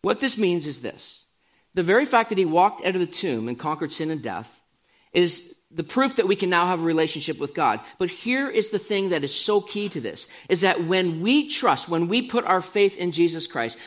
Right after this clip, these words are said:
what happens is we end up getting what is called a new identity in Christ. That we begin to experience a fuller aspect of faith, not, not in a religious way, but in a relationship with Jesus Christ. And out of that relationship with him,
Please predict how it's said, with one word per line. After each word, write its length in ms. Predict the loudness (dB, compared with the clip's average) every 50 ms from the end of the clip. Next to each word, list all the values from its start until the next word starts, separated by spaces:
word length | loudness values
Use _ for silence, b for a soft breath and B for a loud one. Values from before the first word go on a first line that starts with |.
| B
what 160 | B 0 0 2
happens 540 | 2 2 2 2 2 2 0 -2 -2 0
is 180 | 0 0 0 0 B B B B B
we 240 | 0 2 2 2 2
end 240 | 2 2 2 2
up 160 | 2 0 0 0
getting 300 | 0 0 2 2 0 0
what 100 | 0 0
is 80 | -2
called 340 | -4 -4 -4 -4 -4 -4 -4
a 60 | -4
new 380 | -4 -2 0 2 2 2 0 0
identity 580 | -2 -2 -2 -2 -2 -2 -2 -2 -4 -2 -2
in 320 | -2 -2 -2 -4 -6 -6 -6
Christ. 640 | -8 -8 -8 -8 -8 -8 -10 -14 -16 -16 -18 -20 -20 _ _ _ _ _ _ _ b b b b b b
That 160 | 4 4 6
we 160 | 6 4 4
begin 340 | 4 4 2 4 2 2 2
to 100 | 4 2
experience 720 | 2 2 2 0 -2 -2 2 2 4 4 4 2 0 -2
a 80 | -4 -6
fuller 480 | -6 -8 -4 2 2 4 4 4 2 2 4
aspect 480 | 4 4 4 2 -2 -6 -6 -4 -4
of 100 | -6 -6
faith, 300 | -2 0 2 2 0 0 B B B B
not, 460 | 4 4 4 4 2 0 -6 -10 -8 -4
not 300 | 0 4 4 4 4 4
in 140 | 2 0 2
a 40 | 2
religious 640 | 2 4 2 4 4 4 2 2 2 -2 -2 -2
way, 280 | 0 0 2 2 2 0 B B B
but 100 | 0 0
in 240 | 0 2 0 0 0 2 4
a 140 | 4 4 4
relationship 1200 | 4 2 0 0 2 2 4 4 6 6 4 2 0 0 0 0 0 0 0 0 0 0 0 -2
with 160 | -4 -4 -2
Jesus 380 | 0 0 0 0 0 -4 -6 -6
Christ. 340 | -6 -6 -6 -4 -6 -8 B B B B
And 180 | -2 -2 0 4
out 160 | 4 6 6
of 140 | 4 4 4
that 200 | 4 2 4 4
relationship 800 | 4 6 6 6 4 2 2 0 0 -2 -2 -2 -2 -2 0 0
with 180 | -2 -2 -2
him, 300 | -2 -4 -2 -2 -2 -4